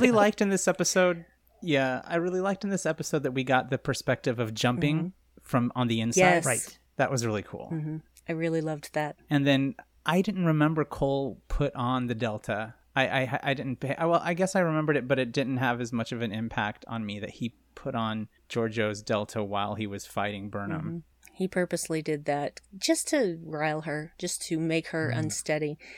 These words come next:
Speaker 1: And boy, do I love watching a little woman fight a big Klingon and holding
Speaker 2: <laughs>
Speaker 1: her own.
Speaker 3: Yeah.
Speaker 2: That's a good fight
Speaker 1: Tiny
Speaker 2: scene.
Speaker 1: but fierce. Don't you
Speaker 2: Mm-hmm.
Speaker 1: underestimate <laughs> Michael Burnham.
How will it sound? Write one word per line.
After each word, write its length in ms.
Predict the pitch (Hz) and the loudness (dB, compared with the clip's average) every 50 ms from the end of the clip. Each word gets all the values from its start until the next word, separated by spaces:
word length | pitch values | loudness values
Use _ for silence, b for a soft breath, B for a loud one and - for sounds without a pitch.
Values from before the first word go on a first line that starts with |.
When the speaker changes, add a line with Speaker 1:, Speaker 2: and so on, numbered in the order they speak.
| B B B B B | B B B B B
Speaker 1:
And 280 | 233 247 233 - 190 | 6 6 6 4 2
boy, 240 | - 277 302 302 254 | 4 8 10 10 10
do 180 | 190 175 226 247 | 10 8 8 10
I 120 | 262 262 | 10 10
love 280 | 254 240 247 254 226 190 | 12 12 12 12 10 10
watching 400 | 190 196 196 202 - - 208 185 | 10 8 8 8 6 4 2 2
a 80 | 175 | 2
little 320 | 165 165 170 190 202 202 185 | 4 4 4 4 4 4 4
woman 300 | 180 185 180 175 156 160 | 4 2 2 2 0 2
fight 200 | - 175 170 165 | 4 4 6 6
a 40 | 165 | 4
big 240 | 156 - 170 156 - | 6 4 2 2 0
Klingon 460 | - - 165 147 147 147 147 156 156 _ - _ - | -6 -4 -2 -2 -2 -2 -4 -6 -10 _ -18 _ 0
and 160 | - 180 175 | 2 4 4
holding 420 | 170 - 214 208 208 220 214 226 208 | 8 10 10 12 12 12 10 8 8
Speaker 2:
<laughs> 0 | |
Speaker 1:
her 260 | 220 208 202 - - | 8 8 8 8 6
own. 320 | 175 165 156 139 110 - - - B B B B B B B B B B - | 6 6 6 4 0 -4 -8 -12 B B B B B B B B B B -6
Speaker 3:
Yeah. 200 | 120 113 107 98 - _ _ - - - | -6 -4 -4 -6 -10 _ _ -16 -6 -4
Speaker 2:
That's 220 | 143 123 - - | -4 -4 -2 -2
a 40 | 127 | -4
good 540 | 113 110 123 123 117 113 117 117 110 110 - | -2 -2 0 2 2 2 2 0 0 -4 -6
fight 300 | - - 110 107 110 - | -4 -2 -2 -2 -2 2
Speaker 1:
Tiny 240 | - 226 240 277 320 | 6 8 8 10 10
Speaker 2:
scene. 60 | 320 | 10
Speaker 1:
but 160 | 339 330 - | 10 8 8
fierce. 800 | - - 311 226 151 - - - - - - - - - - - B B B B - | 8 6 6 6 6 4 0 0 0 0 0 -2 -4 -4 -6 -8 B B B B -4
Don't 340 | - 175 180 185 - - - - | -2 -2 -2 -2 -4 -8 -16 -12
you 260 | - - 190 202 208 196 | -4 0 2 2 2 2
Speaker 2:
Mm-hmm. 120 | - - | 2 0
Speaker 1:
underestimate 1160 | 202 202 214 214 220 214 - 220 - - - - 170 - - - _ - - - - - - - - - | 0 2 4 4 2 4 4 2 0 0 -2 -2 -2 -2 -2 -4 _ -2 0 2 2 2 0 -2 2 6
<laughs> 440 | 220 - - - - 208 196 185 - | 6 6 6 6 4 4 6 6 8
Michael 280 | 190 196 190 - 190 | 6 6 6 4 -2
Burnham. 440 | 180 190 - - - - - - 190 | 0 0 -2 -2 -2 -6 -6 -6 -8